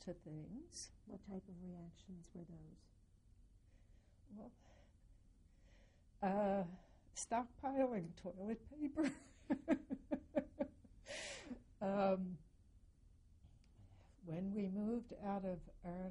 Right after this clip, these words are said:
Speaker 1: larger home into this apartment, uh, I found we had seventy-eight light bulbs. Um, he,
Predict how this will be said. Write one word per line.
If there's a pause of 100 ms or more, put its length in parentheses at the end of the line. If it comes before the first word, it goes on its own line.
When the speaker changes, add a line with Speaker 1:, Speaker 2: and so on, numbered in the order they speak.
Speaker 1:
larger
home
into
this
apartment, (240)
uh,
I (100)
found
we (100)
had
seventy-eight
light (100)
bulbs. (1800)
Um, (4000)
he,